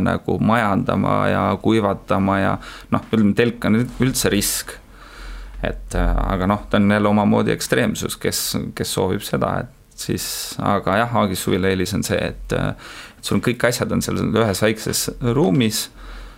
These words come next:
või suures ruumis vastavalt valikule ja,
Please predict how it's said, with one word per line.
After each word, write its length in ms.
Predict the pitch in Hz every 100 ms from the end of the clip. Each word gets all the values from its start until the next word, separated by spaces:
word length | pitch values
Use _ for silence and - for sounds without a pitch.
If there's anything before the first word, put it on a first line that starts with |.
| - - -
või 100 | 101
suures 360 | 95 101 95 92
ruumis 320 | 95 92 92
vastavalt 480 | 92 - 95 98 -
valikule 480 | 113 113 - - 95 98 - - - - - -
ja, 180 | 92 92